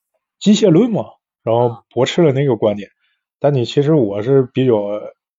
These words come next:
Speaker 1: 我是，是有那么点信奉这个概念，当然不，它不是机械那种感觉，它是更高阶，就像你说的这个科学宿命一样。我就说对个人而言，就是它有这么一个
Speaker 2: 没有，没有自由意志。
Speaker 1: 完整的逻辑。对，对，对，没有自由意志，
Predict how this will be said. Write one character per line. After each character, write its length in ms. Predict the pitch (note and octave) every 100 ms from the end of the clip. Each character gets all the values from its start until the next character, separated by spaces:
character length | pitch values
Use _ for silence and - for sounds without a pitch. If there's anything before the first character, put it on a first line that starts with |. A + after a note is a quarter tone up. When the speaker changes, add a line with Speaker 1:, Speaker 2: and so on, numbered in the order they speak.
| _
Speaker 1:
我 340 | - B2+ A2+ A#2+
是， 140 | -
是 420 | C3+ D#3 D#3 C#3 A#2+
有 280 | A2 G2+
那 80 | B2+
么 80 | F3+
点 160 | D3 G#2
信 220 | D#3+ C#3
奉 120 | A#2+
这 80 | G#2
个 80 | G2
概 200 | A2 G2+
念， 160 | F#2+
当 120 | - B2
然 120 | B2+
不， 60 | - -
它 100 | -
不 100 | A2+
是 120 | A#2+ C3
机 180 | B2+
械 320 | B2+ D#3+ C3 G#2+
那 100 | G#2
种 120 | G2+
感 140 | G2+ -
觉， 180 | B1+ - _ _ _ _ _
它 80 | A#2+
是 240 | C3 C3 A#2+
更 220 | E3 C#3+
高 180 | A2+ G#2
阶， 160 | G#2
就 120 | A2
像 200 | B2 D#3
你 80 | C3
说 220 | G2+ C3
的 80 | C#3
这 60 | B2
个 60 |
科 140 | A2 C3
学 120 | B2
宿 120 | -
命 220 | B2 A#2
一 20 | G2
样。 220 | A#2+ A2+ _ _ _ _ -
我 140 | G#2+
就 100 | C3
说 160 | C#3 D3
对 140 | D3
个 260 | B2 - C#3+
人 160 | B2
而 140 | D#3 B2
言， 140 | G2+ F#2 _ -
就 160 | A#2
是 280 | G#2+ G2+ G#2 A#2+ C3 -
它 120 | B2+
有 200 | A2 G#2
这 100 | A2+
么 140 | A2+
一 120 | G#2
个 300 | G#2+ G#2+ G#2+ - _
Speaker 2:
没 200 | B2+ D#3
有， 80 | E3
没 0 |
有 40 |
自 60 | C#3+
由 40 |
意 40 | C3+
志。 60 |
Speaker 1:
完 120 | G#2+ B2
整 140 | G#2+
的 60 | G2+
逻 180 | -
辑。 80 | - _ _ _ _ _ _ _ _
对， 160 | C#3+ C3+
对， 120 | A2
对， 120 | G2+
没 120 | G2
有 140 | C#3 C#3+
自 140 | A2
由 100 | G2+
意 140 | A2
志， 80 | A#2+